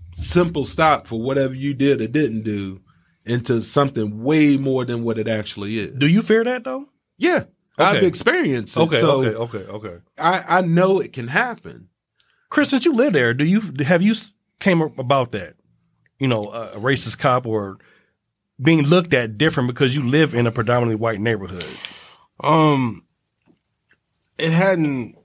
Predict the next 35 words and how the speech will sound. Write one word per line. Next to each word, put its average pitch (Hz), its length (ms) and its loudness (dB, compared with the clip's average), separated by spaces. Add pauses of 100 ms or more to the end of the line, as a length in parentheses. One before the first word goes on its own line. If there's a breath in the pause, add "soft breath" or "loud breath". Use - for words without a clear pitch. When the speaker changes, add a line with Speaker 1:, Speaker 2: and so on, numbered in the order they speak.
(180)
Speaker 3:
happened. 135 560 -2
I've 156 260 0
gotten 123 220 2
pulled 117 220 -6
over, 123 260 0
but 113 300 -4
it 120 60 0
hadn't 127 240 2
happened 120 260 0
to 120 80 -6
me 117 120 -4
like 104 280 -8
that. 120 360 0
But 120 300 -2
going 139 320 2
kind 143 280 2
of 123 60 0
w-, 117 160 -12 (360)
also 160 400 2
too, 143 240 0
I 123 80 4
look 123 260 -2
at 113 320 -4 (600 soft breath)
if 104 100 -18
the 98 60 -14
cop, 127 420 0
I 139 100 4
don't 147 140 2
know 131 80 0
if 110 80 -6
the - 40 -20
cop's 113 260 -6
racist 101 320 -14
or 85 40 -20
not. 80 240 -20